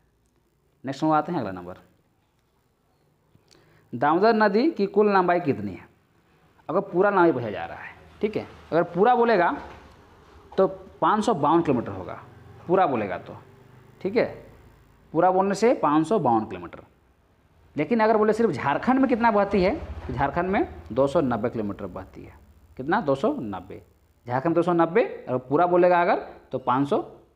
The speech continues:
जो है बान-, बावन किलोमीटर, सॉरी, पाँच सौ बानवे किलोमीटर। ठीक है, दोस्तों मैं बता दूं, जो दामोदर नदी है वो झारखंड की सबसे लंबी नदी है। ठीक है, और सबसे प्रदूषित नदी भी यही है। चलते हैं हम लोग अगला प्रश्न।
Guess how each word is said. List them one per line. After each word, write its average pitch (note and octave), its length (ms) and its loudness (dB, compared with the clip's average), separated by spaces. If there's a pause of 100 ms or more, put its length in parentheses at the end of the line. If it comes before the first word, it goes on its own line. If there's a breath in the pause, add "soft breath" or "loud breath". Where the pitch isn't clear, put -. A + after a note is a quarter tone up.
(340)
जो C3+ 80 -2
है C#3+ 160 0 (460)
बान-, A2+ 360 -2 (180)
बावन C3 340 2
किलोमीटर, G2+ 460 -10
सॉरी, F3 180 2
पाँच E3 280 0
सौ F#3 80 0
बानवे C3+ 320 0
किलोमीटर। F#2+ 400 -12
ठीक A3 160 -2
है, A#2+ 80 -2 (560 soft breath)
दोस्तों G#3 300 2
मैं G3 100 2
बता A3+ 180 2
दूं, F3+ 160 0 (540 loud breath)
जो G3+ 140 2
दामोदर F3+ 320 4
नदी G#3 260 4
है D3 160 4 (440)
वो F#3+ 180 2
झारखंड D3+ 400 -2
की G#3+ 80 -2
सबसे F#3+ 280 0
लंबी A2+ 260 2
नदी F2+ 220 -8
है। - 200 -18 (220)
ठीक D#3 140 -8
है, A3 60 0 (260 loud breath)
और D#3 60 -8
सबसे F3+ 220 2
प्रदूषित F3 440 0
नदी F3+ 260 2
भी B3 120 4 (220)
यही A2 240 -4
है। F#2 200 -18 (680)
चलते C#3 160 -2
हैं F3 40 2
हम D#3+ 60 0
लोग F#3 80 2
अगला A#2 160 0
प्रश्न। F#2 340 -12